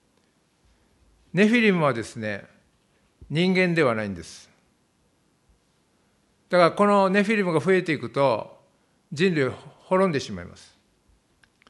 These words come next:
ですから、このネフィリムの増殖によって、人類は絶滅の危機に直面したんです。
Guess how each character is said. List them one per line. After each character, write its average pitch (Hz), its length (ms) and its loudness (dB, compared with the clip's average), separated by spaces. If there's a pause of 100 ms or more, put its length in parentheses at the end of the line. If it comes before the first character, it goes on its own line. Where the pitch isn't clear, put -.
(480)
で 190 100 2
す 185 80 -8
か 170 120 4
ら、 165 480 2 (920)
こ 202 120 4
の 208 240 4 (240)
ネ 196 160 2
フ 202 60 2
ィ 208 60 2
リ 190 80 2
ム 170 60 0
の 156 140 0
増 165 140 2
殖 175 260 -2
に 170 80 0
よ 156 100 0
っ 151 40 -8
て、 151 540 2
人 196 280 4
類 151 200 4
は 135 200 4
絶 170 380 2
滅 202 260 2
の 202 140 2
危 - 160 -14
機 185 140 -2
に 202 180 0
直 156 180 -2
面 123 140 -2
し - 80 -8
た 113 100 -6
ん 104 80 -6
で 87 80 -10
す。 - 180 -20